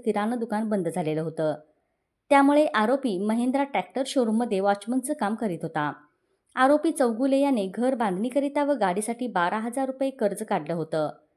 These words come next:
ते फेडता येत नव्हतं. शोभा यांच्याकडून दहा हजार रुपये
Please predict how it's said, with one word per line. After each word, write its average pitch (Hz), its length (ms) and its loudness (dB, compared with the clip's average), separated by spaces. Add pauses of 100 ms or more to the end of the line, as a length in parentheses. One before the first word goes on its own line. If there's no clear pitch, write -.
(380)
ते 254 60 2 (100)
फेडता 254 360 0
येत 220 200 0
नव्हतं. 180 380 0 (120)
शोभा 214 360 0
यांच्याकडून 233 560 2
दहा 240 220 0
हजार 233 260 0
रुपये 214 320 -2